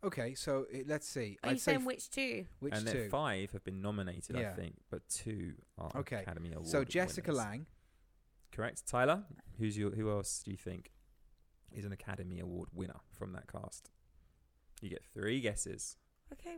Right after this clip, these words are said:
Speaker 2: well, just wait a second. Steve Buscemi?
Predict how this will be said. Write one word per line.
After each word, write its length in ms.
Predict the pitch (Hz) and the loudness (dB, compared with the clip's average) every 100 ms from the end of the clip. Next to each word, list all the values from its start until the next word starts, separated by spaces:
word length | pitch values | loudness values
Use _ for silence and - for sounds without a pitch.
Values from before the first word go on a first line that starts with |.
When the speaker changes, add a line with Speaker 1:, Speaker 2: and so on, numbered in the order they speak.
| 330 | -10
Speaker 2:
well, 180 | 330 320 | -10 -12
just 180 | - 330 - | -14 -16 -12
wait 200 | 311 320 | -12 -12
a 40 | |
second. 640 | 294 311 294 240 220 208 214 - - - _ _ _ _ _ _ _ _ _ - | -12 -14 -12 -12 -10 -12 -14 -20 -20 -20 _ _ _ _ _ _ _ _ _ -20
Steve 200 | - 226 - | -12 -12 -12
Buscemi? 460 | 226 - 240 269 | -14 -12 -14 -14